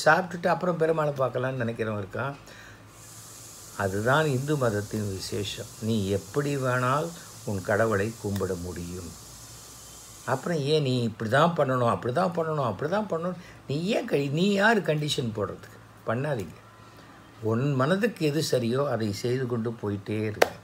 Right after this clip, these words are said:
நவகிரகத்துக்கு ஒம்பது சுத்து சுத்தணுங்கிறாங்க. சில பேர் சொல்றாங்க, ஆறு சுத்து வலது பக்கமா சுத்திட்டு ஒரு மூணு சுத்து எதிர்ப்புறமா சுத்துங்கன்னு.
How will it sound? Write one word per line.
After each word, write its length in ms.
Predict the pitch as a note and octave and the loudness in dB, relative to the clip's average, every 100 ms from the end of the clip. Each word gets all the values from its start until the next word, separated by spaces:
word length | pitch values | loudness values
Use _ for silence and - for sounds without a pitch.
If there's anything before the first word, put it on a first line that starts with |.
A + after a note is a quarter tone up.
| - - - - - | -20 -20 -20 -12 4
நவகிரகத்துக்கு 960 | A#2 C3+ D3+ D#3 C3+ B2 C#3+ G3+ F3 | 6 6 6 4 4 2 0 2 2
ஒம்பது 220 | C3+ C3 A#2+ | 2 2 2
சுத்து 120 | C#3+ C3 - | 0 -6 -10
சுத்தணுங்கிறாங்க. 760 | A2 A2 A2+ G#2 F#2 D#2+ A#2 E3+ - - | -4 -2 0 -2 -2 -2 -2 -2 -8 -18
சில 260 | - E3+ F3+ | 0 6 6
பேர் 240 | G3 F3+ | 6 4
சொல்றாங்க, 280 | E3 D#3+ F3 | 2 4 6
ஆறு 420 | D3+ C3+ E3 F#3 | 8 10 10 10
சுத்து 400 | F#3 F3 F3 G3 | 6 2 0 2
வலது 260 | E3+ D3+ D#3 | 6 6 4
பக்கமா 280 | D3+ D3 D3 | 0 0 0
சுத்திட்டு 440 | C3 A#2+ A#2+ F#3+ A3+ - - | -2 -6 -4 -4 -6 -14 2
ஒரு 200 | G3+ A3+ | 6 8
மூணு 280 | F#3+ A3+ A#3 | 8 8 6
சுத்து 260 | E3+ F3+ | 4 0
எதிர்ப்புறமா 600 | A#3 F3 G#3 F3+ E3+ D3+ D3 | 4 4 4 4 4 4 2
சுத்துங்கன்னு. 440 | C#3 B2+ C#3 C#3 | 0 -4 -4 -6